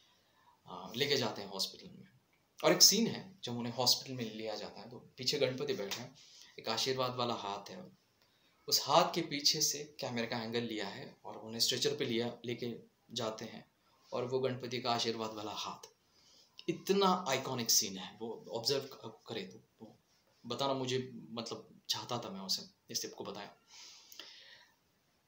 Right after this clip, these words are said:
तो वो पता चलता है कि उन्हें brain tumor है, उसी hospital में वो nurse है, वो लड़की, और फिर अच्छा bonding होता है उनका। और एक,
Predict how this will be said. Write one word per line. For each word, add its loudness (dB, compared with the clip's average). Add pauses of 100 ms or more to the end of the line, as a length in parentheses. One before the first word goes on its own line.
(180)
तो 10
वो 8 (500)
पता 8
चलता 6
है 4
कि 0
उन्हें 0
brain 4
tumor 0
है, -2 (200)
उसी 4
hospital 0
में -2
वो -2
nurse 4
है, -12 (240)
वो -12
लड़की, -12 (1700)
और 8 (460)
फिर 10
अच्छा 10
bonding 4
होता -4
है -4
उनका। -10 (140)
और 0
एक, -4